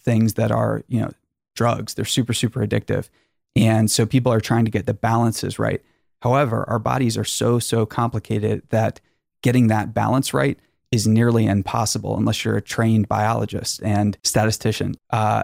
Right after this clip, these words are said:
unless you are all these things, you're not, and a psychologist and a, uh, you know, a business person and someone who can, um, you know, has been through therapy themselves. You start stacking all the things that are necessary to actually just understand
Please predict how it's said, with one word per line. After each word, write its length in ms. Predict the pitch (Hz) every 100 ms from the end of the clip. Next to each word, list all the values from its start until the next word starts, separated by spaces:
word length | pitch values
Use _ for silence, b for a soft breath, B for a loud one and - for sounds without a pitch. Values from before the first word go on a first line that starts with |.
| -
unless 360 | 110 135 -
you 200 | 156 110 -
are 300 | 120 151 135
all 240 | 117 110
these 280 | 107 110 -
things, 580 | - 135 110 104 - - -
you're 260 | 117 117
not, 300 | 156 160 131 - 123
and 160 | 135
a 40 | 139
psychologist 800 | - 120 - 120 120 110 - -
and 360 | 117 110 117 117
a, 280 | 113 107 110
uh, 320 | 104 110 113 - _ _ _
you 80 | 113
know, 240 | 110 110
a 100 | -
business 400 | 110 117 117 110
person 460 | - 110 - 110 107
and 200 | 117 120
someone 340 | 123 117 117
who 200 | 107 113
can, 420 | 110 113 107 107 -
um, 380 | 107 107 110 - _ _ _ _ _ _ _ -
you 120 | 117
know, 80 | 110
has 180 | 120
been 220 | - 120 127
through 200 | 123 110
therapy 380 | 120 123 117
themselves. 380 | 107 107 113 113
You 60 | 113
start 240 | - 156
stacking 460 | - - 143 - 117
all 160 | 120
the 120 | 127 135
things 280 | 127 120
that 140 | 113 113
are 60 |
necessary 600 | 110 120 - 117 110 107
to 140 | 107 -
actually 320 | 113 - 110
just 220 | 107 113
understand 720 | - 120 110 - 113 107 107